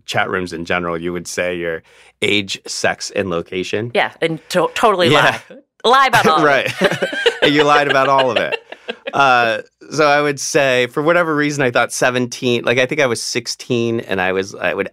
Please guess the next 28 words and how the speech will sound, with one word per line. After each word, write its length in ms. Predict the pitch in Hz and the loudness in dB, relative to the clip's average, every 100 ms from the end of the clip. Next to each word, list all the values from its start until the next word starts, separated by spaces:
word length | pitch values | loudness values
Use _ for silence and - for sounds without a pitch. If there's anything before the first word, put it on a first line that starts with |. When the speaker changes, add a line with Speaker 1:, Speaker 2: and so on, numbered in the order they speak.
| 113 | 0
Speaker 1:
add 220 | 110 120 | 0 0
a 40 | |
year 380 | 110 110 107 107 | -2 0 0 0
because 180 | 113 95 | -4 -6
I'm 100 | 85 | -4
like, 120 | 95 | -4
"Ooh, 260 | 110 101 90 | -4 -4 -4
like, 240 | 87 - | -6 -4
now 180 | 90 87 | -4 -2
I'm 120 | 85 | -4
seventeen." 840 | - 87 85 - 92 87 78 80 - | -10 -10 -10 -8 -8 -8 -12 -12 -8
Speaker 2:
Uh-huh. 340 | 143 117 113 113 | -8 -10 -14 -6
Speaker 1:
Uh, 240 | 95 90 | -4 -4
people 260 | 85 98 90 | -6 -8 -6
will 100 | 85 | -4
talk 280 | - 98 92 | -2 -2 -2
to 80 | - | -6
me, 160 | 82 | -4
and 480 | 107 139 127 120 113 - | -2 -2 0 -2 -4 -10
it 300 | - 110 - | -8 -6 0
worked. 460 | 123 85 - - - _ _ | 0 0 -2 -18 -20 _ _
And 400 | 131 127 117 120 - _ _ | 0 0 0 -4 -12 _ _
I, 120 | 123 - - | -18 -6 0
I'll 200 | 131 135 | 2 2
add 260 | 139 131 | 0 0
that 200 | 110 95 - | -2 -4 -8
my 640 | 147 135 131 147 190 233 | -4 -2 0 0 -2 -6
family, 960 | 202 - - 120 117 117 95 90 85 | -8 -14 -6 -2 0 0 -2 -2 -6